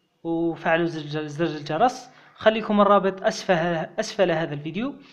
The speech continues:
إلى هنا. آه، يكون خلاص معنا الفيديو تاعنا لنهار اليوم. أترككم في رعاية الله وحفظه، والسلام عليكم ورحمة الله تعالى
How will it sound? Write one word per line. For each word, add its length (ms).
إلى 140
هنا. 560
آه، 340
يكون 260
خلاص 320
معنا 280
الفيديو 380
تاعنا 540
لنهار 260
اليوم. 360
أترككم 480
في 260
رعاية 280
الله 300
وحفظه، 380
والسلام 600
عليكم 560
ورحمة 520
الله 360
تعالى 640